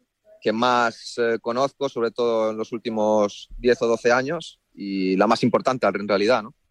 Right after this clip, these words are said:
Eh, de momento ya tenemos bastante con eso.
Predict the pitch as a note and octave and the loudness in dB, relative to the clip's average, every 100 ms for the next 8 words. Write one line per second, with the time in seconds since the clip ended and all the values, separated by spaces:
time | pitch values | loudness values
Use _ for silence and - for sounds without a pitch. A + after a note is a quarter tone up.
0 | - G2 F#2 F2 - - G2 G#2 G#2+ G#2 | -10 -6 -6 -8 -16 -10 -6 0 2 4
1 | G2 - _ A2 A2 G#2 - B2 A#2 G#2 | 2 0 _ -2 0 -2 -4 -6 -4 -2
2 | G2+ | -2